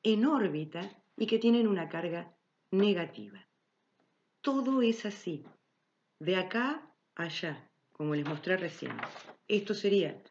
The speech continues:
lo más chiquito, y lo veo en mí, y después lo voy a ver repetido en la Tierra, en cómo se comporta la Tierra con relación al Sol, en cómo se comporta este Sol con relación al otro Sol,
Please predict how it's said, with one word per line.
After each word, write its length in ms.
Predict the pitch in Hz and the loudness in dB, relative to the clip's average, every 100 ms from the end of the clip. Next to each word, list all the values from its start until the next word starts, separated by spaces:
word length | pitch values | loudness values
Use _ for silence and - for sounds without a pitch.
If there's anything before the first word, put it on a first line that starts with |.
| - | -4
lo 160 | 151 | 0
más 220 | 165 240 | 2 0
chiquito, 640 | - 254 - 277 - 220 - _ _ _ | -2 -6 -2 -4 -2 -4 -4 _ _ _
y 140 | - 151 | -4 0
lo 180 | 139 139 | 0 2
veo 500 | 180 190 175 - - | 4 4 2 -4 -8
en 300 | 170 190 226 | -2 2 6
mí, 300 | 277 277 277 _ _ _ - | 6 6 2 _ _ _ -4
y 120 | 180 | 0
después 500 | 185 185 208 269 311 - - _ _ - | 0 0 2 4 2 -6 -16 _ _ -8
lo 180 | 180 190 | 0 2
voy 220 | 214 220 | 6 6
a 80 | 196 | 6
ver 380 | 196 214 226 - - - - | 4 2 0 -8 -10 -12 -8
repetido 840 | - 185 185 180 175 143 135 135 _ _ _ - | -2 2 0 0 -2 -2 -4 -8 _ _ _ -4
en 180 | 156 147 | 0 0
la 180 | 143 | 0
Tierra, 680 | 143 233 277 262 247 247 - _ _ _ _ - | 2 4 6 4 0 -2 -6 _ _ _ _ -2
en 160 | 151 | 0
cómo 220 | 160 208 214 | 2 2 2
se 140 | 196 | 0
comporta 460 | 156 160 180 196 196 | -2 -2 0 0 0
la 180 | 147 | 0
Tierra 340 | 147 208 202 180 | 2 2 2 -2
con 180 | 151 143 | -2 -2
relación 500 | 143 143 - 190 160 | -2 -4 0 0 0
al 120 | 151 | -2
Sol, 460 | - 277 262 247 - _ | 0 2 2 0 -6 _
en 140 | - 196 | 0 2
cómo 240 | 233 254 | 6 4
se 160 | 240 214 | 4 0
comporta 460 | 196 202 226 220 | 0 0 0 0
este 180 | 185 - | -4 -6
Sol 280 | 156 202 214 | -2 0 2
con 160 | 190 165 | 0 -2
relación 440 | 147 147 - 185 | -2 -2 -2 -2
al 140 | 170 | 0
otro 240 | 175 180 156 | -2 -2 -6
Sol, 420 | - 254 233 220 | 0 2 2 0